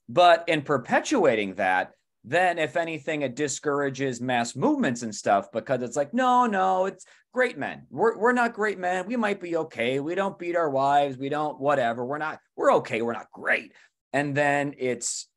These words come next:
and then when you look back, it, you just remember the Obama. You don't remember everybody that voted for him. You remember F D R, not, like, how terrible situa-, the situation was and everything. And certainly they were skilled, but the idea of,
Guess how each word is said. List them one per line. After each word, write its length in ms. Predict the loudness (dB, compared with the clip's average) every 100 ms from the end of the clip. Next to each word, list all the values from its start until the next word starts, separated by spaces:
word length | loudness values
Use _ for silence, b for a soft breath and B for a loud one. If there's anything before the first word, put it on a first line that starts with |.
| _ -2
and 120 | 2
then 120 | 4
when 80 | 4
you 80 | 2
look 240 | 2 2
back, 300 | 4 4 2
it, 160 | -2 -4
you 120 | -6
just 240 | -6 -2
remember 380 | 0 0 0 0
the 160 | 0 4
Obama. 500 | 6 6 6 4 0
You 120 | -2
don't 80 | -2
remember 280 | -2 0 0
everybody 300 | 2 0 0
that 140 | 0
voted 320 | 0 0 -2
for 160 | -8 -6
him. 80 | -4
You 60 |
remember 320 | -2 0 2 0
F 160 | 0
D 180 | 0 4
R, 320 | 6 6 2
not, 280 | 0 -2 0
like, 180 | -2 -2
how 160 | -4
terrible 420 | -4 -2 -2 -2 -4
situa-, 540 | -6 -6 -4 -4 -4
the 60 | -6
situation 580 | -6 -6 -4 -4 -6 0
was 280 | 2 2
and 100 | 0
everything. 480 | -2 -2 -2 -2 -2
And 140 | -4 -8 b b
certainly 380 | -2 0 2 2
they 140 | 0 0
were 140 | -2
skilled, 580 | -4 -6 2 2 2 -2 -10
but 240 | -4 -4
the 160 | 0 2
idea 520 | 2 2 -2 -2 0
of, 380 | 2 0 0